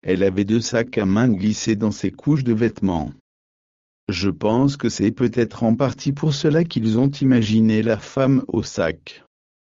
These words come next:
C'était un véritable spectacle pour une enfant de huit, neuf, dix ou onze ans. En y repensant, je me suis dit, « Elle avait l'air ridicule. »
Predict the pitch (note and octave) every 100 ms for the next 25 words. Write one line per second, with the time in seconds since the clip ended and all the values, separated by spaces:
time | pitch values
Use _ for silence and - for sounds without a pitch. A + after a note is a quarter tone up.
0 | _ _ _ _ _ _ _ - B2 A2
1 | C3 - G#2+ G#2 G2 C#3 D#3 C#3+ C3 A#2+
2 | G#2 - C3 B2+ C3 A2+ A2 G#2 - G#2
3 | G#2 G#2+ B2 B2+ B2+ A2 F2+ E2 F#2+ B2+
4 | C3 D3+ D3 _ _ - F#2 G#2 A2 -
5 | - - - _ _ _ G2+ G2 A#2+ A2
6 | A2+ - B2 B2 A#2+ F2 C#2+ B1+ - _
7 | _ _ _ _ _ _ _ - C3 C#3
8 | A#2+ A2+ A#2 B2 A2 - E2 E2 C3 -
9 | _ _ - F2+ A2 A2+ A2 - G2+ G2
10 | F#2+ - _ _ - F2+ F#2+ F#2+ G#2+ G#2+
11 | G#2+ F#2+ A2+ G2 - - D#2+ D2 C2